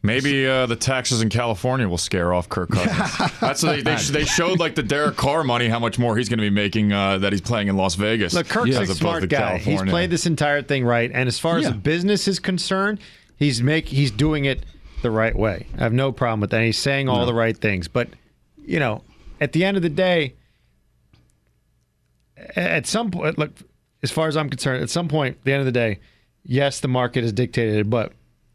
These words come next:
Speaker 2: if, in my quarterback, at the end of the day, he needs to win games. You're supposed to win at home.
Speaker 3: Yeah.
Speaker 2: You're supposed to, you try and get this team to the playoffs.
Speaker 3: Yeah.
Speaker 2: You have to get the, at some point, you have to get this team to the playoffs.
Speaker 3: My thing is this, and, and this is,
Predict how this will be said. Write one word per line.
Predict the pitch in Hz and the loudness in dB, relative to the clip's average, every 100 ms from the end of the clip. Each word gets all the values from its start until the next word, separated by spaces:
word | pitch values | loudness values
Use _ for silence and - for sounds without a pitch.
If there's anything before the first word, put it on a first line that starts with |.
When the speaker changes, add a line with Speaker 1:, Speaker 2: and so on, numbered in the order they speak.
| _ _ _ _ _ _ - | _ _ _ _ _ _ -4
Speaker 2:
if, | 147 - | -4 -2
in | 175 135 | 0 0
my | 160 165 | 0 0
quarterback, | 170 165 143 135 | 0 0 0 -2
at | 117 | 0
the | 135 | 0
end | 135 | 0
of | 127 | 0
the | |
day, | 123 110 - _ _ _ _ | 0 -2 -10 _ _ _ _
he | - 131 | -2 0
needs | 151 139 | 2 0
to | 143 | 0
win | 135 127 | 0 0
games. | 127 127 - | 0 0 0
You're | 117 | -2
supposed | 131 127 | 0 0
to | 123 | 0
win | 117 | 0
at | 110 | 0
home. | 101 95 92 - - | 0 0 -2 -8 0
Speaker 3:
Yeah. | 120 107 - | 0 0 -4
Speaker 2:
You're | 131 117 | -2 0
supposed | 151 143 | -2 -2
to, | 147 | -2
you | 127 | 0
try | 147 | 0
and | 143 | 0
get | 131 151 | -2 -2
this | - | -2
team | 131 | 0
to | 117 | 0
the | 101 | 0
playoffs. | 104 90 - - - | -2 -2 -8 -20 -4
Speaker 3:
Yeah. | 180 135 - | -2 -2 -2
Speaker 2:
You | 120 | 0
have | 117 131 | 0 0
to | 131 | -2
get | 127 127 | -2 0
the, | |
at | 127 - | -2 -2
some | 143 135 | -2 0
point, | 143 123 | 0 0
you | |
have | 117 - | 0 -2
to | - | -4
get | 110 | -4
this | 98 | -4
team | - 113 | -2 -2
to | 98 | -2
the | |
playoffs. | 82 92 - - - - - | -4 -6 -8 -14 -20 -6 0
Speaker 3:
My | 262 | 0
thing | 196 160 | 2 0
is | 113 104 | 0 0
this, | 107 - | 0 -2
and, | - 113 | -2 0
and | 117 117 | 2 2
this | 151 175 - | 2 0 0
is, | 139 120 | 2 0